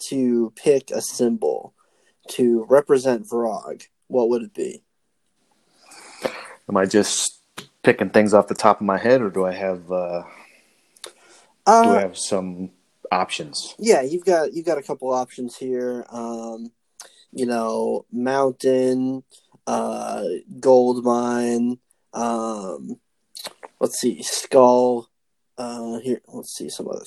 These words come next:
Speaker 1: things here. Pile of bones, a graveyard,
Speaker 2: <laughs>
Speaker 1: uh, a voodoo mask.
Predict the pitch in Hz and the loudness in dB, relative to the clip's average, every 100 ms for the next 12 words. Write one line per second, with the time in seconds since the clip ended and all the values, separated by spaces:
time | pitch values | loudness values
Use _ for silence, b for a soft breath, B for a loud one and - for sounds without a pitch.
0 | - - - - - 78 57 - - _ | -14 -14 -14 -12 -8 -6 -8 -10 -16 _
1 | _ - 123 117 113 113 117 120 120 117 | _ -2 0 2 0 0 0 2 2 0
2 | 117 - - 120 120 120 117 117 117 117 | -2 -6 -10 -2 2 4 4 0 2 2
3 | 117 117 - _ B B B B B - | 0 -2 -6 _ B B B B B -12
4 | - - - 117 117 113 101 101 101 - | -10 -12 -4 -2 0 -2 -4 -6 -6 -6
5 | 113 120 120 117 117 117 117 - - | 0 2 2 2 0 -2 -2 -4 -12